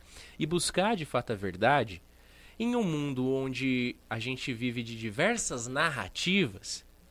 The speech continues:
como eu posso construir a minha narrativa ba-, baseada em fatos? Como eu, munícipe, cutuco a administração pra ter essa informação que sa-, que, que sanei, sane,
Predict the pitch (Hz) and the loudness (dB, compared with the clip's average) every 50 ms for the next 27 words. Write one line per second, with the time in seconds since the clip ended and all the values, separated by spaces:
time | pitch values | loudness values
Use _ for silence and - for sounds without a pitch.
0 | - - - - - - - - 311 339 311 285 277 214 160 151 151 139 - - | -20 -20 -20 -20 -20 -14 -6 -4 -2 -2 0 0 0 0 2 2 0 0 0 0
1 | 127 127 123 - - - 127 120 - - 127 123 123 123 120 120 117 117 117 123 | 0 0 0 -2 -4 -6 -6 -6 -6 -4 -2 -2 0 2 2 2 2 0 0 -4
2 | 135 147 143 139 123 117 117 110 - - - 170 165 156 160 143 139 147 151 - | -4 -4 -2 -2 0 0 -2 -4 -4 -4 -4 -2 -2 -2 -4 -2 0 0 0 -2
3 | - - - 135 151 160 147 131 147 156 156 160 160 147 - - 101 85 - - | -4 -8 0 4 4 4 4 4 2 0 0 0 -4 -6 -4 -2 -2 -2 -2 -6
4 | - - - - - - - - - 254 254 220 175 147 156 180 196 180 147 123 | -14 -16 -16 -16 -18 -20 -8 -2 0 0 2 2 2 2 2 0 0 -2 -4 -4
5 | 123 131 160 185 - - - - 190 180 - - - - - - - - 185 - | -2 -2 -2 0 -2 -4 -6 -10 -14 -16 -16 -18 -20 -20 -20 -10 -6 -6 -6 -6
6 | - - 220 262 262 262 180 147 143 143 131 127 - - 123 117 107 - - 139 | -4 -4 -2 -2 0 0 -2 -4 -4 -6 -8 -8 -6 -6 -6 -6 -6 -4 -4 -2
7 | 143 165 175 - - - - - - - 165 156 - - 165 160 156 151 - 147 | -2 -2 -4 -6 -12 -20 -20 -18 -10 -6 -6 -6 -2 2 2 2 4 2 0 -2
8 | 143 139 - 143 131 131 120 117 - - 139 143 151 - - - 147 - - - | -4 -4 -4 -2 -2 0 -2 -2 -2 -2 -4 -4 -4 -6 -8 -8 -6 -4 -4 0
9 | - 180 180 - - - - - - - 127 117 107 - - - - - - - | 0 0 0 -2 -4 -14 -20 -12 -8 -4 -4 -4 -4 -4 -8 -12 -20 -20 -20 -20
10 | - - - - 127 123 123 120 120 120 117 117 113 - - - - - - - | -20 -12 -6 -2 0 0 2 2 0 0 0 -2 -4 -6 -8 -12 -16 -14 -10 -6
11 | - 143 120 107 107 113 135 127 101 - - - - - - - 123 123 123 117 | -4 -4 -4 -2 -2 -4 -4 -4 -6 -6 -10 -16 -20 -20 -10 -4 -4 -2 -2 -4
12 | - 131 | -6 -12